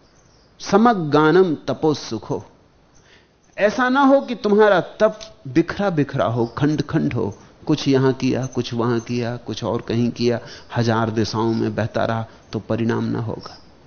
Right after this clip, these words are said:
तुमने देखा, सूरज की किरणों को अगर एक कांच के टुकड़े में से जो उन्हें एक केंद्रित कर देता है, कागज पर गिराओ तो कागज जल उठता है।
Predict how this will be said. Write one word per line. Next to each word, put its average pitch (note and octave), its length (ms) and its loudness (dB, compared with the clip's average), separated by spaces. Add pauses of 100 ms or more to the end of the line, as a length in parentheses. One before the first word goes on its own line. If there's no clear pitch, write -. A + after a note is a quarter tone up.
(960)
तुमने D3+ 180 2
देखा, D#3 380 -2 (340)
सूरज D#3+ 420 2
की C3+ 120 -2
किरणों B2+ 380 2
को D3+ 220 -2 (280)
अगर A2 320 -2 (1080)
एक - 240 -4
कांच A#2+ 320 -2
के G2+ 260 -2 (1400)
टुकड़े A#2 280 -2
में B2 160 2
से B2+ 220 -2
जो A2 180 -2
उन्हें G#2+ 200 0
एक - 220 -6 (580)
केंद्रित A2+ 360 0
कर A#2 200 0
देता A#2+ 300 -4
है, - 280 -10 (420)
कागज A2+ 320 0
पर A#2+ 180 -2
गिराओ A2+ 360 0
तो A2 160 -4
कागज G#2 460 -6
जल A2 180 -2
उठता - 360 -8
है। - 100 -20